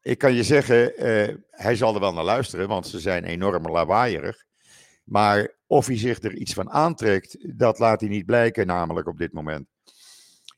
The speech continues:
Hij reageert, ja, dat zeg ik alleen gisteravond, eh, of van-, gistermiddag heeft hij gereageerd.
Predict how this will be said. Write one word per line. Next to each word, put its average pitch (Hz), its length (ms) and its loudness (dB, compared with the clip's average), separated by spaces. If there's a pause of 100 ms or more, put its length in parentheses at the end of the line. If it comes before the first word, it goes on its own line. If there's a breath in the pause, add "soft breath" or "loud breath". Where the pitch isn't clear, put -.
Hij 117 140 2
reageert, 113 640 2 (280)
ja, 101 320 -4
dat 95 160 -10
zeg 113 140 -4
ik 101 140 -6
alleen 110 320 -2
gisteravond, 98 680 -2
eh, 104 160 -2
of - 140 -10
van-, - 180 -12 (240)
gistermiddag 101 680 -6 (400)
heeft 113 220 -4
hij 110 80 -10
gereageerd. 95 680 -8